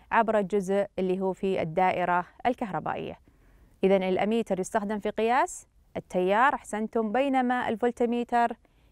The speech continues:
يستخدم في قياس فرق الجهد الكهربائي.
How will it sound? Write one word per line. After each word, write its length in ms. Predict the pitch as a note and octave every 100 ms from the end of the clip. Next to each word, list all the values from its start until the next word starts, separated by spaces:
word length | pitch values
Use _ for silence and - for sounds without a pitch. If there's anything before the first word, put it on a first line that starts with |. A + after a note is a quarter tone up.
| -
يستخدم 420 | G#3+ - A3 A3+
في 100 | G#3+
قياس 580 | A3+ A3 G#3+ G#3 G#3+ - _ _ - - -
فرق 320 | G3+ G#3 -
الجهد 380 | F3+ E3+ F#3 F#3
الكهربائي. 600 | A3+ B3+ G#3 D3+ D#3 -